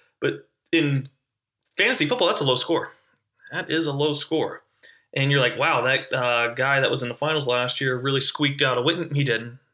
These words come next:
No, he did not. He lost by ten points by dropping sixty-three points with a roster containing Tom Brady at quarterback,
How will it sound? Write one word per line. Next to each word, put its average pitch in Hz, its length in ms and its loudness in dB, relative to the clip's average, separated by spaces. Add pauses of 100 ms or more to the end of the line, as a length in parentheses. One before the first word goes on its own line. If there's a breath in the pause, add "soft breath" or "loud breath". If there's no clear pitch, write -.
No, 135 280 -6
he 143 200 -6 (120)
did 147 140 -12
not. 147 380 -12
He 165 200 -8
lost 185 800 -8
by 165 540 -8
ten 175 280 -10
points - 600 -4 (1200 loud breath)
by 113 120 -2
dropping 139 400 -2
sixty-three 190 640 -4
points - 640 -2 (300)
with 139 160 -2
a 117 60 2
roster 123 760 0
containing 131 640 -2
Tom 175 240 -2
Brady 165 260 0
at - 120 -2
quarterback, 123 500 0